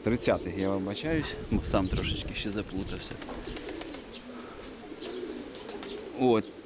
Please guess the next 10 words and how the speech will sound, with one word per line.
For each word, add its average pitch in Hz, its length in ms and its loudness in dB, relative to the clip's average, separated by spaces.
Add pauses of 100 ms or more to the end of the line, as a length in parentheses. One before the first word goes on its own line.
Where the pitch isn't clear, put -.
(520)
е, 120 560 10
шістка, 127 680 6 (340)
бачу, 113 400 6
їм 110 240 8
важко, 147 360 4
тягнеться, 135 640 4
тягнеться. 127 640 4 (1200)
Але 175 260 6
вже 147 220 8
тягнуться. 107 600 4